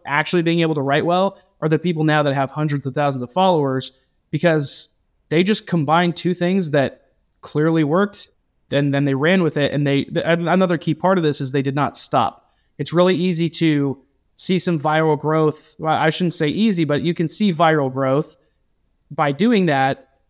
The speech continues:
But then it's not as satisfying as you would actually think it is. And it's not as great as you think to go viral. And you can easily lose that muscle and the desire to wanna keep going. So consistency still plays a huge role after that point. If you can stay in the game long enough, that's kinda half the battle.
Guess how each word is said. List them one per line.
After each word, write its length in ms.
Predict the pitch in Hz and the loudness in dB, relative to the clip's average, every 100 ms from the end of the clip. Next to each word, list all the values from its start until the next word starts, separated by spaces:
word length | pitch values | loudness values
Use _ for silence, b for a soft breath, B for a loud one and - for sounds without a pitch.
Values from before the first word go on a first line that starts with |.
| _ _ | _ _
But 180 | 175 165 | -2 0
then 200 | 214 214 | 0 0
it's 220 | 156 - | 0 -2
not 160 | 175 180 | -2 -2
as 80 | - | 0
satisfying 640 | 170 170 165 180 170 160 | 0 0 0 -2 0 0
as 180 | 143 135 | -2 0
you 60 | 143 | 0
would 100 | 139 | 2
actually 360 | 143 - 127 | 0 0 -4
think 220 | 127 160 | -2 -4
it 100 | 185 | -2
is. 320 | 214 220 214 - | -2 -2 -4 -4
And 100 | 143 | -4
it's 160 | 139 147 | -2 -2
not 160 | 147 | 0
as 120 | 139 | -2
great 300 | - 143 160 | -4 -2 0
as 140 | 170 170 | 0 -2
you 60 | |
think 400 | 170 180 185 - - _ | -2 -2 -4 -6 -20 _
to 120 | 185 | 0
go 180 | 170 170 | 2 2
viral. 500 | 165 175 185 190 185 b b - | 2 2 2 0 -4 b b -4
And 160 | 156 | 0
you 60 | 170 | 0
can 280 | 220 175 - | 2 0 -2
easily 460 | 170 202 185 160 147 | -2 0 2 2 0
lose 340 | 135 151 151 | 0 0 0
that 180 | 139 127 | 0 2
muscle 400 | 131 139 - 139 | 2 0 0 0
and 140 | 131 135 | 0 0
the 60 | |
desire 480 | 127 127 131 131 123 | -2 -2 0 2 0
to 120 | 131 | -4
wanna 180 | 131 123 | -4 -4
keep 200 | 131 117 | -4 -2
going. 260 | 131 120 117 | 0 0 -2
So 140 | 123 | -4
consistency 720 | - 139 160 - 147 143 131 - | -2 -2 -2 -2 -4 -4 -6 -4
still 320 | - 156 143 | -2 2 0
plays 220 | 156 135 | 0 -2
a 40 | 123 | -2
huge 400 | - 156 151 131 | -4 0 0 0
role 560 | 127 135 143 156 - _ _ 127 | 0 0 0 -2 -4 _ _ -2
after 280 | 151 170 165 | 0 0 2
that 200 | 175 175 | 2 2
point. 240 | 185 185 | 0 0
If 100 | 151 | 0
you 60 | 160 | -2
can 140 | 147 | -2
stay 220 | - 156 | 0 0
in 80 | 147 | 0
the 60 | 131 | 0
game 220 | 135 156 | 0 0
long 180 | 156 165 | 0 0
enough, 220 | 165 160 | -2 -4
that's 180 | 131 - | -6 -4
kinda 220 | 156 147 | -2 0
half 220 | 147 143 | 0 0
the 80 | 135 | -2
battle. 480 | 120 135 170 - | 0 2 0 -2